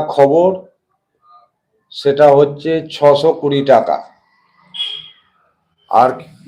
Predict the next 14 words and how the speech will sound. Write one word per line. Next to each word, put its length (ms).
গতকাল 480
মার্কেট 440
হয়েছিল 320
পাঁচশো 380
আশি 180
থেকে 200
ছশো, 360
আর 240
আজকে 280
হচ্ছে 280
ছশো 340
কুড়ি 200
টাকার 260
খবর। 260